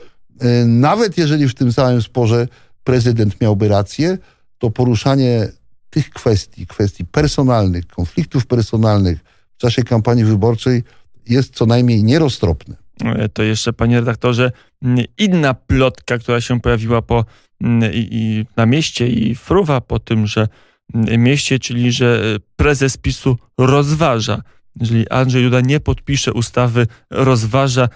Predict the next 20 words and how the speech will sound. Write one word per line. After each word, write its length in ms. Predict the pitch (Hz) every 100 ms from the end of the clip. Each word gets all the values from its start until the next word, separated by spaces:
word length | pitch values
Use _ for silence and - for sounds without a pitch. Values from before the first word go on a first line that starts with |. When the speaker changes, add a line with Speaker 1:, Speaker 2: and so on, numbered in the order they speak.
| - 120
Speaker 2:
wystawienie 580 | 135 - 127 123 120
innego 760 | 131 170 160 156 156 151 131 135
kandydata. 840 | - 131 117 113 113 117 - 120 117 - _ _ -
O 100 | 120
tym 220 | - 123
było 280 | 117 120 117
głośno 380 | 117 123 - 120
już 360 | 113 - -
wczoraj. 580 | - - 147 135 120 117 - _ - 123
E, 40 |
e, 280 | 110 - 113 113 120 117
portal 460 | 117 110 117 113 113
Wirtualne 480 | 120 120 117 117
Media 360 | 113 131 127 123
o 40 |
tym, 240 | 117 123 117 - -
e, 200 | 139 117
portal 360 | 127 120 123
w 60 | -
Polityce, 480 | 123 120 131 -